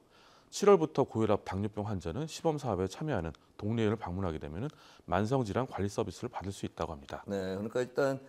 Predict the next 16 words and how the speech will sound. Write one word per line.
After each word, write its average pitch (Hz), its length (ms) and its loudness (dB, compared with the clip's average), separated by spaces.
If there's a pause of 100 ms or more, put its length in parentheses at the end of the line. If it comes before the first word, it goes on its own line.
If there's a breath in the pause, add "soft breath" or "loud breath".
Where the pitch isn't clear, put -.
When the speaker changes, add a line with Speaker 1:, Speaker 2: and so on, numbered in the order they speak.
(240 loud breath)
Speaker 2:
내년 147 340 4
유월까지 139 720 6
시범 156 400 0
사업이 123 360 0
진행이 110 260 -4
되는 95 200 -4
거죠. 92 480 0
어, 76 340 -6 (160)
계속해서 123 440 -4 (280 loud breath)
관심을 143 440 4
갖고 104 260 6
지켜봐 110 320 2
주시면 101 260 -6
좋을 107 220 -2
것 101 100 -2
같습니다. 85 480 -4